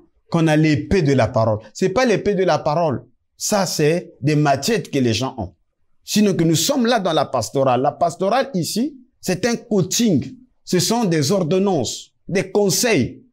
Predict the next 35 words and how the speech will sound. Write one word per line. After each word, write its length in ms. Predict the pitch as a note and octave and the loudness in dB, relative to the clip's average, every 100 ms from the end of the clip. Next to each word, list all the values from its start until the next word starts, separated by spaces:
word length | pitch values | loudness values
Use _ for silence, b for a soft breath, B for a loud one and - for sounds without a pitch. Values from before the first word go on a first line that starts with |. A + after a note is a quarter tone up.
| _ _ _ | _ _ _
que 120 | E3+ | -2
Paul, 340 | E3 A#3 G#3+ - | 0 0 0 2
qui 100 | G3 | 2
avait 160 | F3 | 0
plus 300 | - C4+ A3+ | 0 -2 0
d'expérience, 920 | F3+ - - D3+ C#3+ D#3+ A3 - - _ _ _ | 0 -2 -2 0 2 0 -2 -6 -16 _ _ _
qu'il 340 | - G#3+ G#3+ G#3+ A3 A3 - - | -4 0 2 2 2 0 -6 -4
prodiguait 800 | - A#3 F#3 E3+ E3 D3+ - - - | 0 2 2 2 2 0 -2 -10 -4
à 140 | D3+ | -4
Timothée, 880 | D3 - C4+ A#3+ D#3+ B2 F3+ - - _ _ _ _ | -2 -2 0 2 0 0 -2 -2 -8 _ _ _ _
et 140 | F3+ F3 | -2 0
Timothée 580 | F#3+ F3+ E3+ F#3+ A3 G3+ | 0 0 0 -2 0 0
et 120 | F#3+ | 0
Tite 420 | C4 - - - _ _ - | -2 -2 -6 -12 _ _ -4
devaient 300 | C3+ E3 F3+ | -2 0 0
avoir 320 | E3 D#3+ G3+ | 0 0 0
un 120 | G3 F#3+ | -2 -2
certain 320 | E3 E3 G3 | -2 -2 0
nombre 240 | G3+ E3 | 0 0
de 80 | D3+ | -2
comportements 920 | D3 D3 C3 B2+ C#3+ C#3+ F3+ - - _ _ | 0 0 0 0 0 2 0 -4 -14 _ _
dans 460 | B2+ F3 F#3 A3+ - | 0 0 0 -2 -2
la 140 | D3 | 0
maison 320 | D3+ D3 D3 F#3 | 2 0 0 0
de 120 | C#3+ | 0
Dieu 400 | A#2 F3+ F3+ B B | 0 -2 -2 B B
ou 240 | F3+ F#3+ - | 0 0 0
dans 240 | C3 F3 E3 | 2 2 0
l'assemblée 560 | D#3+ - D3+ D3+ E3 | 0 0 0 2 2
de 120 | B2 | 2
Dieu. 260 | G#2 A2 G2+ B - | 2 0 -4 B 0
Même 240 | D#3 A3+ | 2 4
dans 100 | F#3+ | 2
la 120 | G#3+ G3 | 2 0
réprimande, 720 | F#3+ F#3+ G3 A3+ F#3 A#2 | 0 2 2 2 0 -2